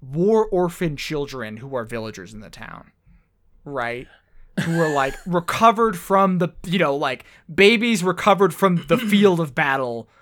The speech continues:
Speaker 1: like, raised outside of their homeland, like, real, like, fantasy-ass fantasy shit, right?
Speaker 2: Mm-hmm.
Speaker 1: And, like, that implies a lot of darkness to this world that you're, like, not in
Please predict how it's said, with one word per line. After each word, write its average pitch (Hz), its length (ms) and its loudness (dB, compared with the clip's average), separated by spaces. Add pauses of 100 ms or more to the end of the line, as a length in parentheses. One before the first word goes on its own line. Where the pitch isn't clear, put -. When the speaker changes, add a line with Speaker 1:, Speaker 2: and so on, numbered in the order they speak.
(120)
Speaker 1:
like, 143 180 -6
raised 147 680 -4
outside 147 400 -2
of 120 100 -6
their 123 140 -6
homeland, 117 760 -8 (240)
like, 147 140 0
real, 190 260 4
like, 151 180 0
fantasy-ass 139 800 -6
fantasy 151 400 -8
shit, 196 420 -6 (280)
right? 160 400 2
Speaker 2:
Mm-hmm. 117 120 -12 (580)
Speaker 1:
And, 170 240 2
like, 139 380 -4 (200)
that 208 260 2
implies 170 1120 -4
a 156 80 -2
lot 151 200 -2
of 117 160 -12
darkness 151 460 -6
to 175 100 -10
this 139 200 -12
world 139 640 -8 (220)
that 160 240 0
you're, 220 120 6
like, 165 220 2
not 127 340 -4
in 113 400 -12